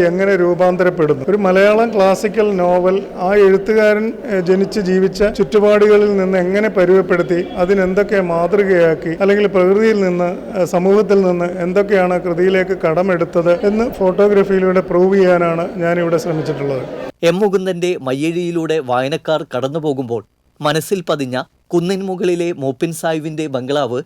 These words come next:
Speaker 2: മയ്യഴിപ്പുഴ, അമ്പലമുറ്റം, മയ്യഴിപ്പള്ളി, തെയ്യക്കോലങ്ങൾ എന്നിവയുടെ ചിത്രങ്ങൾ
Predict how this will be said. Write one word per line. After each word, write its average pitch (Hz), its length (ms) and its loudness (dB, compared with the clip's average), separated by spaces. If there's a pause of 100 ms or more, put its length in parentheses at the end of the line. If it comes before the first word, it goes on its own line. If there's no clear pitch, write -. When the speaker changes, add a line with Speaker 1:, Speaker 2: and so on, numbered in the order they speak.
(240)
Speaker 2:
മയ്യഴിപ്പുഴ, 151 720 0 (300)
അമ്പലമുറ്റം, 151 640 0 (280)
മയ്യഴിപ്പള്ളി, 160 760 -2 (200)
തെയ്യക്കോലങ്ങൾ 180 720 0
എന്നിവയുടെ 170 500 -2
ചിത്രങ്ങൾ 139 580 -6